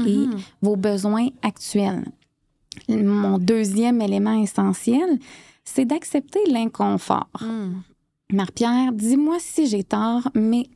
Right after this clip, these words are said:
Speaker 1: tout le monde est un jour ou l'autre confronté à des tâches désagréables, hein,
Speaker 2: Mm.
Speaker 1: ou qu'on n'aime pas faire, comme, euh, mettre le bac de récup à la rue, laver son
Speaker 2: Ah ouais.
Speaker 1: plancher, rédiger un travail de session.
Speaker 2: Mhm.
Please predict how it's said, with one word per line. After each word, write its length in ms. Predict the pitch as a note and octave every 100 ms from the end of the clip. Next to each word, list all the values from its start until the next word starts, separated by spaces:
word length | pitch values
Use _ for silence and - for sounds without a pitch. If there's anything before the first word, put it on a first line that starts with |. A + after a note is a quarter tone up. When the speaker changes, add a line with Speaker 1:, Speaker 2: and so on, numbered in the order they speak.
| -
Speaker 1:
tout 160 | F4+ D#4
le 100 | A3+
monde 440 | G#3+ A#3 C4 B3+ B3
est 220 | G#3+ -
un 160 | G#3 G#3
jour 260 | G#3+ C#4+ C4
ou 40 |
l'autre 540 | G3+ G3+ A3+ B3 B3 C4+ C4 - - _ -
confronté 680 | C#4+ C#4 - G#3+ - B3 -
à 100 | G3
des 180 | G3+ G3
tâches 460 | A3+ A3 A3+ - -
désagréables, 800 | F#3+ G3 F#3 F3+ E3+ F3 E3+ - -
hein, 260 | F#3+ A3+
Speaker 2:
Mm. 60 | A3+
Speaker 1:
ou 120 | F#3
qu'on 200 | F#3+ F#3+
n'aime 260 | G3+ G3+ G3
pas 180 | A3+
faire, 600 | G#3+ G#3+ G#3 A3+ A#3+ B3 B3 - - -
comme, 260 | G#3 A3 G#3
euh, 140 | F#3+
mettre 240 | F#3+ G#3 G#3
le 60 |
bac 180 | G3 G#3
de 80 | G3
récup 400 | F#3 F#3+ G#3+ F#3
à 60 | F#3
la 180 | A#3 A#3 A#3
rue, 480 | B3+ B3+ B3+ B3+ -
laver 380 | G#3 G#3 G3+ A3+
son 120 | G3
Speaker 2:
Ah 40 |
ouais. 40 | F#3+
Speaker 1:
plancher, 720 | A#3 A3+ - - A#3+ A#3+ A#3+
rédiger 380 | G3 G#3 G#3 G#3
un 100 | A3
travail 260 | G#3 G3+ G#3+
de 120 | G#3
session. 560 | - F#3 - G3 G#3+ A3+
Speaker 2:
Mhm. 500 | G#3+ A#3 G#3+ F#3